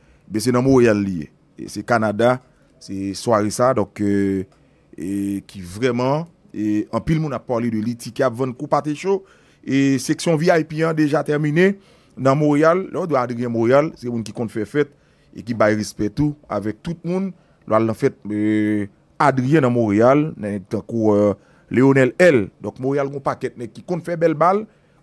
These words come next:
konsa tou gen nèg nan Montréal, yo pran pil, men se blofè, se mantè, se djòlè,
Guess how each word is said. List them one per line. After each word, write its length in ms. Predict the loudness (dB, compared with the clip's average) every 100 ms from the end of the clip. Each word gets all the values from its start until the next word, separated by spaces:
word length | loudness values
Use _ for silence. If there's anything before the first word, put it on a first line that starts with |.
| -14
konsa 240 | -6 -6
tou 120 | -4 -8
gen 180 | -6 -6
nèg 200 | -8 -10
nan 120 | -8
Montréal, 400 | -6 -4 -2 -4
yo 80 | -6
pran 180 | -6 -6
pil, 220 | -4 -4 -6 _ _ _ _ -12
men 120 | -10
se 120 | -8 -6
blofè, 580 | -2 -2 0 -2 -2 -4
se 160 | -10 -6
mantè, 680 | -2 -2 0 2 2 0 -6 _ _
se 200 | -12 -10 -8
djòlè, 540 | 2 6 6 6 4